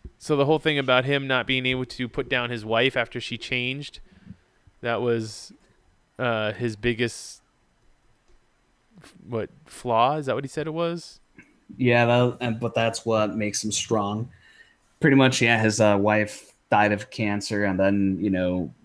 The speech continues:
Speaker 2: turned when the zombie apocalypse happened.
Speaker 1: But he also,
Speaker 2: And
Speaker 1: when, while she was alive, he cheated on her and wasn't faithful and all kinds of stuff, too.
Speaker 2: Yep, was just a bad man all over.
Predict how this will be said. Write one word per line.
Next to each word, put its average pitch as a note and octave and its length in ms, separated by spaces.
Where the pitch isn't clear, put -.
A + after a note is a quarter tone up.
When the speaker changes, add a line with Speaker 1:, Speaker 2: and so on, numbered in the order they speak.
Speaker 2:
turned G#2+ 540
when G2 400
the G2 160
zombie G2+ 300
apocalypse G2 520
happened. G2+ 480
Speaker 1:
But B2 200
he C3 240
also, A2 320
Speaker 2:
And A#2+ 180
Speaker 1:
when, C3+ 200
while C3 200
she C#3 140
was A#2+ 100
alive, A#2 340
he A2+ 120
cheated A#2 360
on A2+ 200
her G#2+ 240
and G2+ 520
wasn't G2+ 320
faithful A2 480
and G#2 100
all G2+ 100
kinds G#2+ 260
of G2 80
stuff, - 280
too. G2 340
Speaker 2:
Yep, G#2+ 340
was G#2+ 240
just G#2 200
a G2+ 40
bad G#2 340
man G#2 240
all G2 240
over. E2+ 300